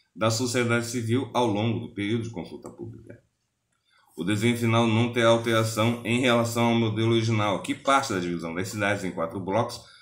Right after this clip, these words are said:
num formato de subsídio cruzado, comumente chamado no mercado de filé e osso. Além dos municípios, a capital fluminense também foi dividida em quatro. Assim, os quatro blocos serão formados cada um por um filé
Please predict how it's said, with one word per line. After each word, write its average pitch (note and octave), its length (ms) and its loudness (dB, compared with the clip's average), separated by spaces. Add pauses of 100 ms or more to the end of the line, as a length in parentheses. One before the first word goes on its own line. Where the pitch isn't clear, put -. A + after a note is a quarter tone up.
(160)
num B2 200 2
formato C3 500 0
de A2+ 60 -6
subsídio A#2 500 -4
cruzado, A2 680 0 (200)
comumente G2+ 480 -2
chamado G2+ 560 -2
no F2 100 -6
mercado F#2+ 400 -4
de F2+ 100 -12
filé F#2+ 460 -4
e G2+ 140 -6
osso. - 440 -8 (600)
Além C3 260 4
dos C#3 80 0
municípios, C#3 580 -2
a G2 60 -2
capital F2+ 480 -6
fluminense B2 540 0
também G2+ 320 -4
foi G#2+ 100 -6
dividida G2+ 380 -4
em A2 100 0
quatro. G2+ 420 -2 (240)
Assim, F2+ 480 0
os F#2+ 120 -6
quatro F2+ 300 -4
blocos G#2 460 0
serão G#2 240 -2
formados G2 480 -2
cada A#2 240 2
um C#3+ 140 0
por B2+ 220 -2
um C#3+ 120 -2
filé C3+ 920 2